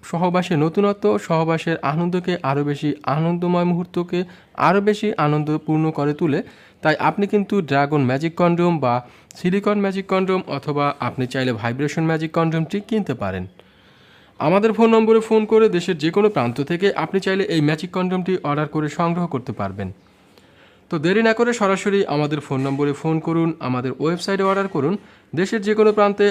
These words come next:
আমরা হোম ডেলিভারি সুবিধার মাধ্যমে পৌঁছে দিয়ে থাকি। সকাল নয়টা থেকে রাত নয়টা পর্যন্ত আপনি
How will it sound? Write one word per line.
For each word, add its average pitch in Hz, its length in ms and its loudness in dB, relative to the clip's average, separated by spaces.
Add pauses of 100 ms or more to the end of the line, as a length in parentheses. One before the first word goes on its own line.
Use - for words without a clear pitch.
আমরা 151 220 0
হোম 165 220 -2
ডেলিভারি 185 400 0
সুবিধার 180 460 2
মাধ্যমে 185 340 4
পৌঁছে 170 400 2
দিয়ে 117 220 0
থাকি। 104 240 -4 (1000)
সকাল 185 380 0
নয়টা 226 260 4
থেকে 226 280 0
রাত 180 220 2
নয়টা 170 240 -2
পর্যন্ত 123 400 -6 (140)
আপনি 147 240 -2